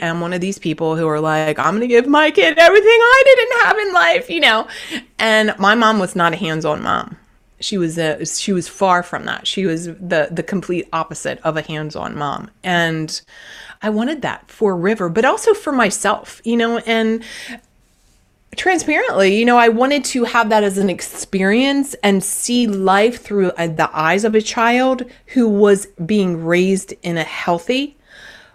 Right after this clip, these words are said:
um, you know, non-dysfunctional, a very healthy,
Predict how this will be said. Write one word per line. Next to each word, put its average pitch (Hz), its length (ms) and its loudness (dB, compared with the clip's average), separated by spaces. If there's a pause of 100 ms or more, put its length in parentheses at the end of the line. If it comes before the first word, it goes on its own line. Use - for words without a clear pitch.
(400)
um, 151 380 -4 (500)
you 190 100 0
know, 165 380 0
non-dysfunctional, 185 1900 0
a 175 100 0
very 180 240 2
healthy, 233 680 -6